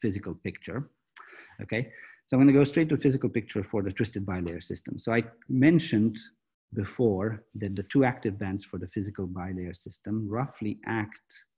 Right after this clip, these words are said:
roughly have the Vanier center of a, um, of, uh, one band in a pseudomagnetic field of an up spin, for example.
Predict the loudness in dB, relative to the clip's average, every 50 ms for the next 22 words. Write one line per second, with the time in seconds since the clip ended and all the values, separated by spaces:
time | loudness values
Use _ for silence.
0 | _ _ -8 -6 -6 -6 -4 -4 -6 -4 -4 -4 -6 -6 -6 -8 -6 -4 -2 -2
1 | -2 -2 -4 -6 -10 -12 -10 -8 -10 -10 -10 -10 -14 _ _ -14 -10 -10 -10 -10
2 | -12 -16 _ _ _ _ _ _ -14 -12 -10 -8 -6 -6 -6 -6 -6 -8 -10 _
3 | _ _ _ _ _ _ _ _ _ _ -10 -10 -8 -6 -6 -4 -4 -4 -6 -6
4 | -10 _ _ _ _ _ _ _ _ _ _ -10 -10 -10 -10 -12 -16 _ _ _
5 | _ _ _ _ -12 -10 -8 -8 -8 -8 -8 -10 -10 -8 -2 2 4 6 6 6
6 | 6 4 0 0 -2 -2 -4 -8 -8 -6 -6 -4 -2 0 2 2 2 0 0 -2
7 | -2 -4 -6 -8 -8 -8 -6 -4 -4 -6 -6 -8 -6 -4 -2 -2 -2 -4 -6 -16
8 | -12 -8 -6 -4 -4 -4 -6 -8 -10 -8 -6 -6 -8 -8 -8 -12 -16